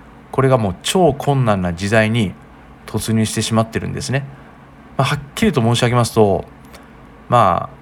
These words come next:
企業レベルでですね、しっかりと資本を持っている、う、会社さんとかがもうたっぷりとお金を投入しない限り、エスイーオーでサイトを上位に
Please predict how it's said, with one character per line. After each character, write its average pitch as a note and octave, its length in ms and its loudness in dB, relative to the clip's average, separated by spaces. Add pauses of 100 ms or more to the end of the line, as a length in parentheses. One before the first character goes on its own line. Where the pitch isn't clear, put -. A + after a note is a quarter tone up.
(200)
企 G3 220 -2
業 A3+ 180 4
レ A#3+ 100 2
ベ A3 120 4
ル G2 180 0 (260)
で A2 60 0
で G2 100 0
す F2 100 -6
ね、 E2+ 320 -6
し - 220 -6
っ - 120 -20
か G#3+ 120 4
り G3 60 2
と A#2 100 -2
資 - 220 0
本 G3+ 260 6
を A2 60 4
持 C3+ 100 2
っ D#3 40 -2
て C3 200 -2
い G#2 80 2
る、 G#2 300 2 (440)
う、 G2 280 -4
会 C#3 200 0
社 C#3 120 -2
さ C#3+ 160 0
ん C3+ 40 -2
と C#3 120 -6
か F2+ 100 0
が F2+ 320 2
も G#2 120 0
う - 20 -4
た - 180 -6
っ - 40 -2 (140)
ぷ G#3+ 80 4
り F3+ 80 -4
と - 80 0
お A2+ 140 -2
金 D3+ 220 2
を D3 40 -2
投 D#3 200 0
入 D#3+ 100 -2
し D3+ 140 -4
な D3+ 80 2
い - 20 2
限 D3+ 220 2
り、 A2+ 220 -2 (640)
エ C#3+ 120 2
ス E3 180 0
イ A3 60 4
ー A3+ 80 4
オ - 20 6
ー - 20 6
で B2+ 80 0
サ D3 200 0
イ D#3 80 -2
ト E3+ 80 2
を D3 40 2
上 C#3+ 320 2
位 A#2 40 0
に F#2 180 -4